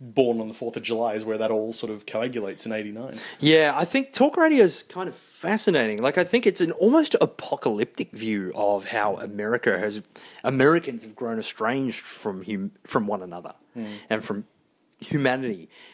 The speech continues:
Speaker 2: and that nobody can have a conversation anymore, and it's, uh, and everything's been kind of reduced to a media kind of commodity,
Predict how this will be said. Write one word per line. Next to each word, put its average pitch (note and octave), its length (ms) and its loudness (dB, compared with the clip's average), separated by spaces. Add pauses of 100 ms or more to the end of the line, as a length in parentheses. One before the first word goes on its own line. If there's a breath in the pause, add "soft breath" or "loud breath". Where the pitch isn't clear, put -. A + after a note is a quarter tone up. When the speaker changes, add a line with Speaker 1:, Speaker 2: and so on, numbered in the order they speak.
(100)
Speaker 2:
and C3 200 -4
that B2 220 -2 (240 loud breath)
nobody D3 560 0 (180)
can C3+ 140 -4
have A#2 260 -2
a B2 40 0
conversation A2 880 0
anymore, F#2+ 480 -4
and F#2 120 -10
it's, A2 400 -8
uh, A2+ 240 -10
and A#2 240 -10 (120)
everything's C#3 440 -2
been A#2 200 -8
kind A2+ 240 -4
of G2+ 120 -8
reduced G#2+ 420 -8
to G#2+ 120 -4
a F#2+ 60 -4
media G#2 600 -6 (440 loud breath)
kind G2+ 220 2
of F#2+ 80 -2
commodity, G2 720 -2